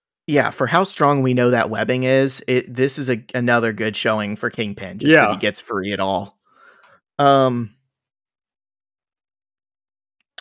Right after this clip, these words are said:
Speaker 1: so at home, Peter was-, watches Fisk's,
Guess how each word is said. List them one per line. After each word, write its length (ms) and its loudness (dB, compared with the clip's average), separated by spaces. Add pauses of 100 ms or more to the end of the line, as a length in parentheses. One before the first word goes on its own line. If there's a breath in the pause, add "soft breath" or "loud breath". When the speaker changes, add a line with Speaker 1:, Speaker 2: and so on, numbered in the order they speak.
(360)
Speaker 1:
so 420 4
at 180 2
home, 520 0
Peter 400 0
was-, 520 -2 (100)
watches 600 0
Fisk's, 680 -4